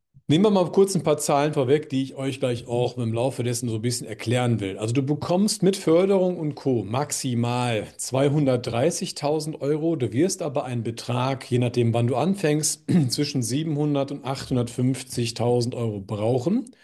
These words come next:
Immer vorausgesetzt, dass ich euch dann quasi so einen Sack Geld vor die Tür setze, den ihr dann bis zu eurem Tod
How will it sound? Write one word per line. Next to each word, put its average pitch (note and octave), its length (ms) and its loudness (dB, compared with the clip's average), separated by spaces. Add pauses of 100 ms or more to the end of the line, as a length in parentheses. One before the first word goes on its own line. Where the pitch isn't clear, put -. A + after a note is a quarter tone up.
(600)
Immer E3+ 220 6
vorausgesetzt, D#3+ 800 2
dass B2+ 160 0
ich C#3 160 -4
euch C3 300 -4
dann A2+ 240 -2
quasi A#2+ 280 -4
so A2+ 120 -4
einen A2 100 -2
Sack A#2+ 400 -8
Geld F3 260 4
vor F3 200 2
die E3+ 100 -2
Tür E3+ 300 4
setze, E3 560 0
den B2+ 400 -2
ihr C3 180 -4
dann C3 400 -2
bis C#3+ 240 -2
zu C#3 140 -4
eurem A2 340 -6
Tod C3+ 400 2